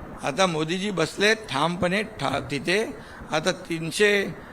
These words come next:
पेक्षा जास्तीचं मेजॉरिटी आपल्याकडे आहे आणि मला वाटतं ते आकडा वाढत वाढत जाईल पुढं. त्यामुळे तो आकडा काय,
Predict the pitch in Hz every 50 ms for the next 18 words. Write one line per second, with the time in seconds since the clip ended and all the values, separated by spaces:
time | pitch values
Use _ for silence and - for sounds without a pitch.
0 | - - - 175 170 - - 208 196 180 180 160 156 - - 196 202 175 202 190
1 | 175 165 147 165 185 196 226 214 233 226 202 - 165 175 165 - 170 151 143 135
2 | 123 117 110 110 117 131 - - - - - - - - - - - - - -
3 | 165 165 165 170 185 190 196 190 - 202 196 - 208 196 185 180 175 196 202 202
4 | 196 196 202 226 214 220 220 214 240 233 202 214 220 208 185 156 165 160 156 147
5 | 139 131 123 - - - - - - - - - - - - - - - - -
6 | 190 196 202 202 214 220 220 214 208 196 185 180 180 175 - - - - 180 175
7 | 170 170 202 202 190 214 208 214 214 214 208 202